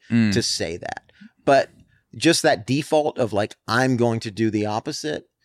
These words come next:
Speaker 2: i-, it's, it's just kinda boring.
Speaker 1: Yeah. There, it, it seems like that is, that's what separates the greatness of some jokes from the jokes are just, that are just okay. Be-,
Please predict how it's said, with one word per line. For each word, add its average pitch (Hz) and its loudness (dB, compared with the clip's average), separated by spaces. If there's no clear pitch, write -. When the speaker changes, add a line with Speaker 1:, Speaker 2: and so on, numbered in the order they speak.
Speaker 2:
i-, - -4
it's, 131 0
it's - -6
just - -4
kinda 104 -2
boring. 107 -6
Speaker 1:
Yeah. 90 -2
There, 110 2
it, 110 -4
it 113 -12
seems 113 -4
like 98 -2
that 98 2
is, 92 -4
that's 110 0
what 120 2
separates 110 0
the 92 -8
greatness 107 -4
of 92 -8
some 95 -4
jokes 101 -4
from 98 -4
the 92 -6
jokes 95 -6
are 104 -2
just, 95 -8
that 101 -2
are 101 0
just 92 -8
okay. 95 -2
Be-, 90 -8